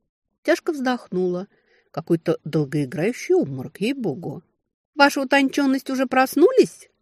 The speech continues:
Полог дрогнул и скользнул в сторону, явив моему мутному взору улыбающуюся девицу.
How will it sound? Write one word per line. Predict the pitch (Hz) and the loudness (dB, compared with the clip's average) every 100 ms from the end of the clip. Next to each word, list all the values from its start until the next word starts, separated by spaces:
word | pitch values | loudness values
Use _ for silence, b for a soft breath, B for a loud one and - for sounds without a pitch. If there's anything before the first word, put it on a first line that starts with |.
| _ _ _ _ _ _ | _ _ _ _ _ _
Полог | - 381 403 - - | 4 4 4 0 -4
дрогнул | 208 202 170 151 156 160 165 _ _ _ | -2 0 0 0 0 -2 -6 _ _ _
и | 180 | -4
скользнул | - 165 151 156 254 | -2 -2 -2 0 -2
в | - | -2
сторону, | - - 185 135 127 127 - - | -12 -2 0 0 -6 -8 -12 -6
явив | 156 156 147 - | -2 -2 -2 -4
моему | 143 151 143 - | -4 -2 -4 -4
мутному | 156 143 - 139 127 | -4 -4 -8 -8 -10
взору | 160 208 233 - | 0 2 2 -4
улыбающуюся | 147 143 147 175 170 165 165 - | -8 -4 -4 -4 -4 -10 -10 -10
девицу. | 156 156 - - - - | -8 -8 -8 -14 -20 -20